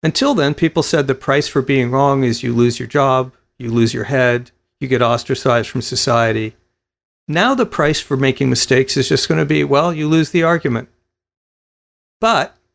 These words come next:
we encourage people to make mistakes. The trick to this whole enterprise, we'll make mistakes incredibly quickly,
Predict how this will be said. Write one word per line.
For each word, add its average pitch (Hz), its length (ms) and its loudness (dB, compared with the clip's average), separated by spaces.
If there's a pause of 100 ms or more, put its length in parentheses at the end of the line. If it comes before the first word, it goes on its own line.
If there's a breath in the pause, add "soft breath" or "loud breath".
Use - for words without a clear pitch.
(160)
we 214 200 0
encourage 247 500 2
people 147 300 0
to 117 80 2
make 113 200 0
mistakes. - 600 -4 (560)
The 180 60 2
trick 240 320 -2
to 214 100 0
this 175 160 0
whole 175 280 0
enterprise, 120 640 0 (260)
we'll 208 240 2
make 214 380 0
mistakes 160 640 0
incredibly 185 960 0
quickly, 131 480 -6